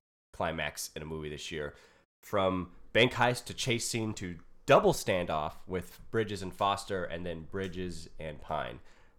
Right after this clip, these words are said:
I, and it ends in an ambiguous note. I think this is the perfect movie of the year.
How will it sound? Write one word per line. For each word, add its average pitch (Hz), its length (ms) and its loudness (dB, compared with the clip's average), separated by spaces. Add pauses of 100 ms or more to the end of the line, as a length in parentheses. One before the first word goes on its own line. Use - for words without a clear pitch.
(120)
I, 87 440 4 (540)
and 104 80 4
it 110 60 6
ends 117 240 6
in 117 80 2
an 117 80 6
ambiguous 113 480 4
note. 117 280 6 (880)
I - 40 -12
think 92 120 -4
this 82 140 -8
is 80 80 -12
the 80 100 -10
perfect 82 380 -6
movie 76 200 -6
of 71 60 -8
the 69 60 -10
year. 67 180 -10